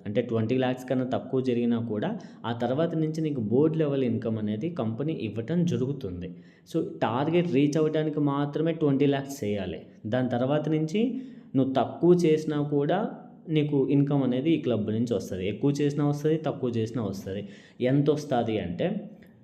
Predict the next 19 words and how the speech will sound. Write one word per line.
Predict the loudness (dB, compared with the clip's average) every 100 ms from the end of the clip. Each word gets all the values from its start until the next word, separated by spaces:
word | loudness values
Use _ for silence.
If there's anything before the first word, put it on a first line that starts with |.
| -10
వ-, | -4 -2 0
బెనిఫిట్ | 2 2 2 2
ఏంటి | 0 0 -4
అంటే | -4 -2
ఫోర్ | 4 4 4
పర్సెంటేజ్. | 0 0 -6 -4 -6 -8 -14 -4
నీ | 0 4 8
టోటల్ | 8 10 6 6 4 4
నీ | 2
కింద | 2 2 4
ఎంతైతే | 2 2 2 0 0
బిజినెస్ | 0 -2 -4 -4 -4
జరిగిందో | -4 -4 -4 -2 0
దాంట్లో | 0 0 2 2 4
నుంచి | 2 0
ఫోర్ | 0 0 0 0
పర్సెంటేజ్ | -2 -4 -4 -2 -4
ఇవ్వటం | -4 -4
జరుగుతుంది. | -4 -4 -8 -10 -10 -10